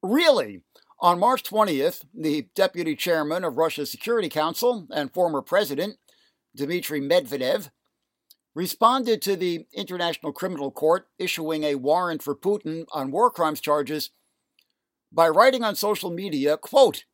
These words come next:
"It's quite possible to imagine a surgical application of a hypersonic onyx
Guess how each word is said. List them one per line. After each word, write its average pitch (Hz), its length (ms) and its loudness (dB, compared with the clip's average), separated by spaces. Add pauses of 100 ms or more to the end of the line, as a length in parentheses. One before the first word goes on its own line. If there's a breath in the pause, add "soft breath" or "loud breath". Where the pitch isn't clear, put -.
(580)
"It's - 200 2
quite 277 360 4
possible 202 640 0
to 180 260 -4
imagine 123 840 -4 (560)
a 165 300 0
surgical 214 920 -2
application 175 920 -4
of 127 180 -8
a 131 120 0
hypersonic 185 1000 -2 (140)
onyx - 640 -2